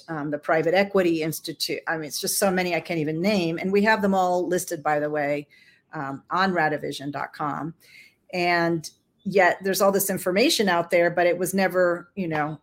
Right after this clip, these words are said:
um, organized in a way to become even more powerful. And so I wanted to create more change, um, and that was easy. But,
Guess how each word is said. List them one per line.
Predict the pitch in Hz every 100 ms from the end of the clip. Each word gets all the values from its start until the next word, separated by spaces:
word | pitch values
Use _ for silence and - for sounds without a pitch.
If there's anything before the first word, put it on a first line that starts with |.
| -
um, | 165 143 139 - - - - - - - - - -
organized | 220 214 190 165 165 175
in |
a | 170
way | 165
to | 165 156 -
become | 170 196 185
even | 156
more | 156 156
powerful. | - 120 - - - - -
And | 160 151
so | - 160 156 135 -
I | 170 165
wanted | 165 175 165
to | -
create | - - 160 151
more | 160 147
change, | - - 160 147 147 - - -
um, | 160 156 131 -
and | 170
that | 156 -
was | 170
easy. | 208 156 165
But, | 170 156